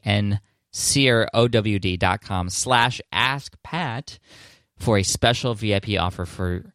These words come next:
you, just for you. design crowd dot com slash ask pat.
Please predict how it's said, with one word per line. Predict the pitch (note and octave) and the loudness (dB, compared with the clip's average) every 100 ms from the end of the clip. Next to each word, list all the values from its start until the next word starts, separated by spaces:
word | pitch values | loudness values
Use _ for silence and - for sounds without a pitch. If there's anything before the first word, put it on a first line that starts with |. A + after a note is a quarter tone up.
| _ - _ | _ -20 _
you, | - F#2 D#2 - _ | -10 -2 -2 -2 _
just | F#2+ - | -2 -2
for | D#2 | -4
you. | - - _ - - - | -6 -12 _ -20 -20 -2
design | G#2+ B2+ B2 | 4 4 4
crowd | B2+ A2+ | 4 4
dot | G2 | 2
com | - B2+ C3 | 0 -2 -2
slash | - F2 F2 - - | 0 0 -2 -8 -4
ask | F2 F#2 | -2 -2
pat. | G2 - - | -4 -4 -8